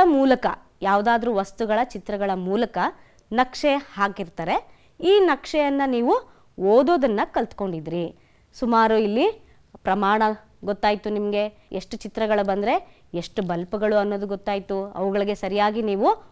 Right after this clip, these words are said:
ಉತ್ತರಗಳನ್ನು ಕೂಡ ಕೊಡ್ತಾ ಹೋದ್ರಿ ಅಲ್ವಾ ಮಕ್ಕಳೇ? ಮಕ್ಕಳೇ, ಕಳೆದ ಅವಧಿಯಲ್ಲಿ ನಿಮ್ಗೆ ಒಂದು ಗೃಹ ಕಾರ್ಯ ಕೊಟ್ಟಿದ್ದೆ. ಏನದು? ನಲವತ್ತು ವಿದ್ಯಾರ್ಥಿಗಳು ಗಣಿತ ಪರೀಕ್ಷೆಯಲ್ಲಿ ಪಡೆದಿರ್ತಕ್ಕಂಥ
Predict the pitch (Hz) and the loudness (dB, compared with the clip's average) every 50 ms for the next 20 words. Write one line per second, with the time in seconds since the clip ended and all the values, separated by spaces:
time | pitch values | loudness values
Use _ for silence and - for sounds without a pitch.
0 | _ _ 175 185 185 - 208 214 196 202 196 190 190 190 180 175 - 175 170 175 | _ _ -10 -10 -6 -2 -2 0 2 2 0 0 -2 -2 -4 -6 -6 -6 0 2
1 | 233 370 508 - - - _ - _ - 190 180 - - 185 254 403 508 - - | 4 2 2 0 -8 -20 _ -20 _ -6 -6 -6 -4 -2 0 0 0 0 -4 -20
2 | _ _ _ _ - 175 165 156 151 160 170 165 156 - _ _ _ _ _ - | _ _ _ _ -6 -6 -6 -6 -6 -6 -6 -6 -6 -8 _ _ _ _ _ -10
3 | 165 175 165 175 170 165 160 - 220 330 440 359 - - _ _ _ 175 170 - | -8 -6 -6 -6 -6 -8 -6 -2 -2 0 0 -2 -6 -14 _ _ _ -10 -6 0
4 | - 233 226 185 156 147 - _ _ _ _ _ _ _ _ - 202 202 214 226 | 4 4 4 4 2 -6 -16 _ _ _ _ _ _ _ _ 0 2 2 4 6
5 | 240 220 202 190 190 190 196 185 180 185 233 285 269 208 190 185 180 180 175 170 | 6 6 6 4 2 2 0 0 0 0 0 0 0 0 -2 -2 -4 -4 -4 -4
6 | 175 220 381 508 - - 175 185 175 190 175 - 190 190 196 196 - 180 160 - | -2 -2 -2 -2 -4 -8 -10 -6 -6 -6 -4 -2 -2 -2 -2 -4 -6 -8 -10 -10
7 | 170 160 151 160 - _ _ _ _ _ _ _ _ - 247 311 381 381 381 330 | -12 -10 -10 -12 -14 _ _ _ _ _ _ _ _ -2 2 4 4 6 4 4
8 | 233 226 220 214 208 208 208 208 208 _ _ - - - _ _ _ _ _ _ | 4 4 4 4 2 0 -2 -4 -8 _ _ -20 -20 -20 _ _ _ _ _ _
9 | 165 165 160 160 170 196 233 302 294 - - - 330 285 247 202 196 226 220 214 | -10 -8 -4 -2 2 2 2 2 0 -2 -4 -2 0 0 -2 -2 0 2 2 0
10 | 220 - - 220 185 185 180 196 277 427 453 294 202 202 190 208 226 - 254 - | 0 -2 -6 -4 -2 -2 0 0 0 0 0 -2 -2 0 -2 -2 -2 -2 -4 -2
11 | - 214 196 202 190 - - 196 196 202 196 190 - 185 180 180 190 180 - - | -2 -4 -4 -4 -6 -4 -4 -2 -2 -2 -4 -4 -4 -6 -4 -4 -6 -8 -6 -10
12 | 185 - - 170 170 160 - | -10 -8 -8 -10 -10 -6 0